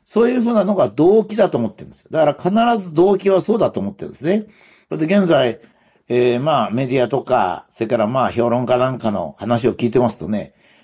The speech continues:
従来の戦争が今でも起こってると思ってるんです。ところがウクライナ戦争にしても、今度イラン戦争にしてもですね、もう戦争の目的が変わっちゃったんですね。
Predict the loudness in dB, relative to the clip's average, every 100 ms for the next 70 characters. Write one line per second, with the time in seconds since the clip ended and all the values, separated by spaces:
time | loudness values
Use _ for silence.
0 | _ -4 0 2 2 4 2 2 -2 -2
1 | -4 -4 -10 -6 -2 0 2 2 2 2
2 | 0 -2 -2 0 0 0 0 2 0 -2
3 | -6 -8 -12 -20 _ _ _ -8 -6 -2
4 | 0 2 2 0 0 2 4 2 0 0
5 | -2 -4 -6 -6 -6 -4 0 0 -2 -6
6 | _ _ _ 0 2 4 4 2 2 -2
7 | -2 -8 -6 -6 -8 -14 -20 -20 _ _
8 | 2 2 2 -4 _ _ _ _ _ 0
9 | 2 4 4 2 0 -4 -8 -2 -2 -2
10 | -2 0 0 -2 -2 0 -2 -2 -8 -4
11 | 0 0 -2